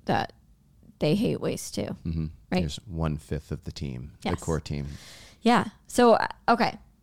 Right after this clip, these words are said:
Speaker 1: So repent of some of these things.
Speaker 2: Great.
Speaker 1: Right?
Speaker 2: Yep.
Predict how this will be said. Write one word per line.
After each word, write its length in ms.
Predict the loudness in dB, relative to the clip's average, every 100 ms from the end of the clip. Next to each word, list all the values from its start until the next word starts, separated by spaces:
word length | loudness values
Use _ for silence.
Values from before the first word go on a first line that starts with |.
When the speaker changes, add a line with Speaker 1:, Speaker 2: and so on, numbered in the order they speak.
| _
Speaker 1:
So 480 | 0 4 6 4 2 -2
repent 400 | 0 2 2 2
of 240 | 2 0
some 240 | -2 -2
of 120 | -2 -2
these 200 | -2 -2
things. 560 | -4 -2 -4 -6 -16 -20 _ _ _ _ _ 0
Speaker 2:
Great. 240 | 0 0 -6 _
Speaker 1:
Right? 260 | 0 0 -2 -18 -4
Speaker 2:
Yep. 160 | -2